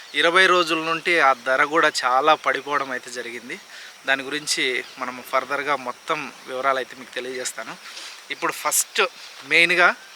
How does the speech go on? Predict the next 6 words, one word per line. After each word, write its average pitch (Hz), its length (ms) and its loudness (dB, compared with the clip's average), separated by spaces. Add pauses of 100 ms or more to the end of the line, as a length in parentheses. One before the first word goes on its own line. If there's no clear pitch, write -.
(960)
మా 139 260 6
పల్లెల్లో 147 600 0 (240)
కావచ్చు, 123 480 -6 (340)
మా 131 240 0
కదిరి 139 320 -4
మండలము, 135 640 -4